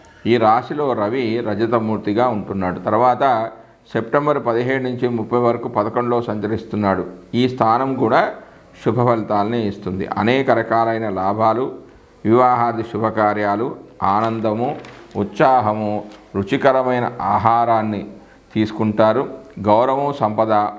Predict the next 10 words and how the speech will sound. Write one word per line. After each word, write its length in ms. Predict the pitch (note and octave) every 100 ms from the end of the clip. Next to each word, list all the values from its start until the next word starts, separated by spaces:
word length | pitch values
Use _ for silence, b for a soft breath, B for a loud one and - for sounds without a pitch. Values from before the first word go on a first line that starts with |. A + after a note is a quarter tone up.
| -
ఉన్నత 280 | G#2 C3 C3
పదవి, 680 | B2 A2 G#2 G#2 G#2 - - G2+
జయము, 500 | G2+ G#2 A2 B2+ D3+ B B B _ -
సంతానం 600 | A2 A#2 C3+ C3 C3 B2
ద్వారా 360 | A#2 A2+ A2
సుఖము 460 | G#2+ - A2 G#2+ A2
లభిస్తుంది. 680 | G#2 F#2 F#2+ - F#2+ F2+ -
ఈ 140 | A2
స్థానం 500 | A#2+ A#2+ G#2+ B2+ C3+
రవికి 640 | A#2 A2+ B2 B2 A2 A2